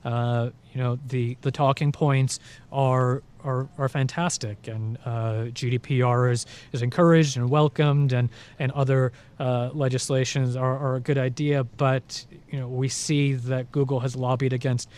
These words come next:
this law in California. We see they've lobbied against a similar law in Washington, and they've tried to narrow a biometric law in Illinois not once but twice.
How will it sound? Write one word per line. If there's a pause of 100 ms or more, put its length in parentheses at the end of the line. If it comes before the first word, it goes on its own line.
(160)
this
law
in
California.
We
see
they've
lobbied
against (180)
a
similar
law
in
Washington, (320)
and
they've
tried
to (240)
narrow
a
biometric
law
in
Illinois
not
once
but
twice.